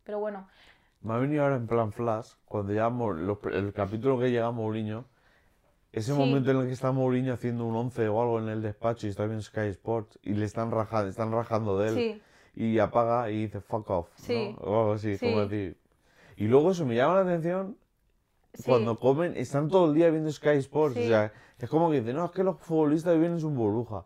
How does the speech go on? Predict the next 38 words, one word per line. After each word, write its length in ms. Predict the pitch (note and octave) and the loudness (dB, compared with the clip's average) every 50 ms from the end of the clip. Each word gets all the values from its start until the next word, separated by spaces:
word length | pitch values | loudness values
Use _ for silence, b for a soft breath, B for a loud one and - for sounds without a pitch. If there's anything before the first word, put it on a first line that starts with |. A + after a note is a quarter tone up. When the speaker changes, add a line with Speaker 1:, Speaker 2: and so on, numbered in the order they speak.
| b b b b b b b b | b b b b b b b b
Speaker 2:
Bueno, 280 | - A2 A#2 A2 F2+ D2+ | -4 -2 0 0 -2 -4
hasta 260 | D2 - - F#2+ F#2 | -6 -12 -14 -14 -4
cierto 480 | - G2+ G#2 A2+ B2 B2+ A#2+ A#2 A2+ A2+ | -2 -2 -2 2 4 4 4 4 2 0
punto, 400 | - A2 G2+ F#2 - C#2 C#2+ F2+ | -4 -6 -6 -6 -6 -6 -6 -6
¿eh? 100 | A2 B2 - | -6 -8 -10
Speaker 1:
No, 80 | G3 G3+ | -12 -8
hombre, 180 | G#3 G#3+ A3 A3+ | -6 -4 -4 -2
no, 160 | A#3+ B3+ B3 | -2 -2 -2
porque 200 | E4 D#4+ - C4+ | -2 -4 -2 -2
luego 260 | A#3+ A#3+ B3 B3 A#3+ | -2 0 -2 -2 -4
comentan 540 | - B3+ A#3+ A#3+ B3 B3+ B3 C4 B3 A#3+ A#3 | -6 -6 -6 -6 -8 -8 -6 -6 -6 -6 -4
cosas 320 | C4 B3 B3 B3 B3+ B3 A#3+ | -6 -6 -6 -6 -10 -10 -10
de 60 | B3 | -10
otros 240 | A#3 A#3 A3+ A3 A#3+ | -10 -12 -12 -10 -12
e-, 120 | A#3 A3+ | -12 -12
de 80 | G#3+ G#3+ | -14 -14
otros 180 | G#3 A#3+ A#3 - | -14 -14 -16 -12
jugadores 420 | - C4 A#3+ A#3 A3+ A3+ A3+ A3+ | -8 -2 0 0 0 0 -4 -6
de 60 | A3+ A3+ | -8 -10
Speaker 2:
Mm. 20 | |
Speaker 1:
otros 180 | - G#3+ G3+ - | -12 -12 -10 -12
equipos, 720 | A3 G#3+ - C#4+ D4 - C#4 C4 B3+ B3+ C4+ C#4 - _ b b b b b b b b b b | -12 -10 -10 -12 -10 -4 -2 -2 0 -2 -2 -6 -10 _ b b b b b b b b b b
eh, 840 | A3+ A3+ A3+ A3 A3 G#3+ G#3+ G#3+ G#3 G#3 G#3 G3+ G3+ G3+ G3 G3 _ _ _ _ _ _ _ _ | -10 -8 -6 -6 -6 -6 -6 -6 -8 -8 -8 -8 -8 -8 -10 -12 _ _ _ _ _ _ _ _
o 40 | - | -4
sea, 160 | - A3 G#3+ | -2 -2 -2
son 180 | A3 - A#3+ A#3 | -2 -4 -6 -6
muy 120 | A#3 B3+ A#3+ | -4 -6 -4
conscientes 640 | B3 B3+ C4 A#3+ - C4+ B3+ A#3+ B3+ C#4+ D4 C#4+ D4 | -4 -6 -6 -6 -8 -10 -10 -6 -4 -4 -4 -4 -4
de 400 | D4 D4 C4+ B3 A3 A3+ - _ _ _ _ _ _ _ _ _ _ _ _ _ _ - - _ _ _ | -4 -4 -4 -4 -4 -8 -12 _ _ _ _ _ _ _ _ _ _ _ _ _ _ -20 -20 _ _ _
los 160 | - A#3 A3+ A3+ | -12 -12 -12 -10
jugadores 380 | - B3 A#3 A3 A3 A#3 A3+ - | -2 0 2 2 2 0 -2 -8
contra 260 | B3+ A#3+ B3 B3+ B3 | -10 -10 -8 -6 -6
los 140 | B3+ B3 - | -6 -6 -8
que 100 | - A3+ | -12 -12
juegan 420 | - - A3+ A3+ C4+ C#4+ C#4 B3+ | -8 -4 -4 -2 -2 -2 -4 -4
y, 60 | A#3 | -6
de 100 | A3 A3 | -6 -8
hecho, 420 | G#3 G#3+ - C4 B3 A#3+ - - | -8 -8 -6 -4 -4 -4 -4 -6